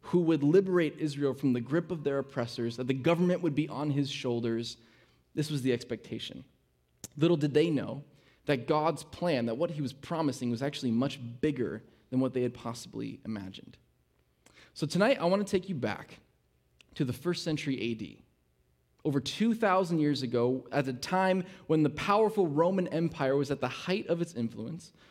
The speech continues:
ruled by a man named Caesar Augustus. There's a seemingly small, uh, insignificant region of this empire where most of the people called the Jews lived.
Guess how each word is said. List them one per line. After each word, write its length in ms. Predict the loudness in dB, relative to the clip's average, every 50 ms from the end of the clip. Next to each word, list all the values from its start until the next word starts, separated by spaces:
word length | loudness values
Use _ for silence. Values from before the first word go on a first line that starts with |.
| -16 _ 0
ruled 300 | 4 6 6 6 4 4
by 160 | 2 2 2
a 80 | 4 2
man 380 | 2 2 2 2 2 2 2
named 240 | 2 2 2 0 0
Caesar 560 | -2 -6 -8 -6 -4 -2 -2 -2 -2 -2 -4 -10 -16 _ _ _ -12
Augustus. 680 | -10 -8 -8 -8 -10 -10 -12 -12 -12 -12 -12 -16 -18 -20 _ _ _ _ _ _ _ _ _ _ _ _ -20 -20 _ _ 0
There's 120 | 2 2
a 60 | 2
seemingly 380 | 2 2 2 4 4 4 4 2
small, 680 | 0 0 0 2 2 4 4 4 4 4 2 2 0 0
uh, 180 | 0 0 0 0
insignificant 680 | 2 2 0 0 0 0 2 0 0 0 0 0 0 0
region 540 | 0 0 2 2 2 2 2 2 2 2 0
of 220 | 0 -2 -2 0 0
this 180 | -2 -2 -2 -2
empire 500 | -2 -2 -2 -2 -2 0 2 2 2 2
where 220 | 2 2 2 4
most 260 | 4 2 2 0 -2
of 60 | -4
the 60 | -4 -2
people 260 | -2 -2 -2 -2 -4
called 260 | -2 -2 -2 0 2
the 80 | 0 0
Jews 680 | 0 0 0 2 2 2 2 2 0 -4 -8 -10 -14 -16 _ -12
lived. 360 | -8 -8 -6 -8 -8 -14 -20